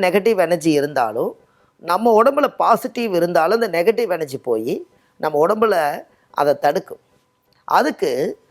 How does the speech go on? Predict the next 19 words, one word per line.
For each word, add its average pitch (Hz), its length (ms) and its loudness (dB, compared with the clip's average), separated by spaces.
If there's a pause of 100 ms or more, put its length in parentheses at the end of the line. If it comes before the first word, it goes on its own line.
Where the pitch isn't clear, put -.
(580)
பெண்கள் 247 400 0
நிறைய 190 220 0 (100)
பேர் 190 220 0
பார்த்தீங்கன்னா, 127 500 -6 (380)
இது 170 120 4 (120)
ஆண்களுக்கும் 247 600 2
பொருந்தும், 170 440 -2 (120)
இந்த 135 180 -2
ஆதிகால 147 420 0
பரிகாரம் 123 480 -8 (120)
பெண்களுக்கும் 202 540 0
பொருந்தும். 113 340 -8 (720)
பெண்கள் 262 300 2 (120)
என்னைக்குமே 196 460 -2
அவங்களோட 143 340 -2 (100)
பேரே 208 240 0 (120)
மகாலட்சுமின்னு 160 800 -2
என்று 123 220 -10
பொருள். 110 200 -12